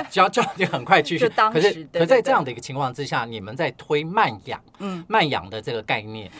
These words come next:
Speaker 2: 所以我们的
Speaker 1: 那怎么去慢呢？
Speaker 2: 所以我们的动-，书里的动作是非常多的，
Speaker 1: 啊。
Speaker 2: 是从测试版
Speaker 1: 哦，所以你们书里面也有一些动作的一些示范。
Speaker 2: 超过五十组的动作，而且分不同的背-，区域，所以也有手背的，也有核心的，也有臀腿的，
Speaker 1: 嗯，嗯，嗯。
Speaker 2: 也有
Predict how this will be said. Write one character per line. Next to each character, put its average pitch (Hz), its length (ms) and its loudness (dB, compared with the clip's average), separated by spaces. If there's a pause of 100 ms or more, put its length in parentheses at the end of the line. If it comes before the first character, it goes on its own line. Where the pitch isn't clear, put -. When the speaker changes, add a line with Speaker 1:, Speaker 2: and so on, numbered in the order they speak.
Speaker 2:
所 - 140 0
以 359 40 4
我 339 140 6
们 196 80 6
的 202 100 4
Speaker 1:
那 208 60 0
怎 220 60 2
么 220 100 4
去 - 120 0
慢 170 300 6
呢？ 131 180 -4
Speaker 2:
所 - 180 -2
以 370 40 4
我 349 80 4
们 240 100 2
的 202 100 2
动-， 214 240 0
书 285 300 -4
里 233 140 -4
的 165 100 0
动 208 280 0
作 196 180 -2
是 - 240 -6
非 202 120 4
常 170 260 -6
多 160 360 -4
的， 151 120 -4
Speaker 1:
啊。 - 20 -6
Speaker 2:
是 233 180 -6
从 180 340 -4
测 269 280 2
试 214 120 2
版 220 120 12
Speaker 1:
哦， - 0 -
所 - 0 -
以 185 80 6
你 147 80 4
们 147 100 4
书 208 220 8
里 117 140 -2
面 117 300 0
也 131 160 4
有 101 140 0
一 101 40 -10
些 123 140 -2
动 123 200 -2
作 113 140 -2
的 - 60 0
一 - 40 0
些 262 60 6
示 254 40 10
范。 254 100 10
Speaker 2:
超 254 200 8
过 190 100 6
五 180 80 0
十 196 220 -2
组 170 180 -8
的 160 200 0
动 170 260 0
作， 156 240 0
而 190 80 4
且 180 240 0
分 185 200 -2
不 190 100 -4
同 165 180 -4
的 156 80 -4
背-， 165 420 0
区 - 260 -8
域， 185 360 -8
所 220 180 2
以 196 120 2
也 196 40 0
有 190 100 6
手 196 220 -4
背 170 240 4
的， 156 160 -2
也 185 120 -2
有 170 100 2
核 160 200 -6
心 185 260 -6
的， 175 120 0
也 165 100 -4
有 175 120 4
臀 160 300 -6
腿 175 200 -4
的， 123 100 -4
Speaker 1:
嗯， - 20 -6
嗯， - 20 -6
嗯。 180 60 -4
Speaker 2:
也 - 0 -
有 208 140 4